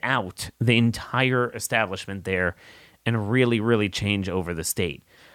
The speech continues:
Now, folks, one of the ways you do that is by joining Patriot Academy's Constitution Coach program, creating these local cells. You get together, become a Constitution coach, and gather in your house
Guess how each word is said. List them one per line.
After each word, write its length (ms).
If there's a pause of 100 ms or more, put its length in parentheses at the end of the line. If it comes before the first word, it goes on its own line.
(320)
Now, 80
folks, 320
one 180
of 60
the 100
ways 400
you 80
do 200
that 140
is 140
by 160
joining 720
Patriot 460
Academy's 500
Constitution 680
Coach 320
program, 600 (540)
creating 560
these 260
local 420
cells. 540
You 60
get 240
together, 320
become 320
a 60
Constitution 600
coach, 480 (400)
and 280
gather 400
in 200
your 200
house 500